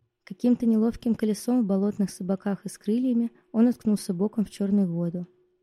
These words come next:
Я вскочил, упал на колени, схватился за клык, сжал вокруг него оболочку. Фонтан угас, но вода струилась между пальцев. Вцепившись рукой в борт,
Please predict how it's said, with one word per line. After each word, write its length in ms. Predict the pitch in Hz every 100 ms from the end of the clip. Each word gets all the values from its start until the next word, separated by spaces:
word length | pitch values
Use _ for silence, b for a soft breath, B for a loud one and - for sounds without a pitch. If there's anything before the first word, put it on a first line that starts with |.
| _ _ _ _ _ _ _
Я 180 | 196 220
вскочил, 560 | 247 - - - 185 190 _ -
упал 240 | 196 208
на 140 | 240 233
колени, 560 | - 180 180 180 185
схватился 640 | - - 190 - 226 - 202
за 120 | 190
клык, 380 | - 185 175 _ _ b b _
сжал 260 | - 202 220
вокруг 340 | 208 196 185
него 200 | 190 180
оболочку. 640 | 202 185 180 175 - - - _ _ _
Фонтан 400 | - 196 185 240
угас, 420 | 240 180 175 - _ _ _ -
но 140 | 202
вода 260 | 190 185 226
струилась 480 | - 202 208 214 -
между 260 | 190 180
пальцев. 460 | 180 180 175 - - _ _ _ _ _
Вцепившись 640 | - - - 220 - 202
рукой 320 | - - 196
в 40 | 175
борт, 420 | 170 226 - -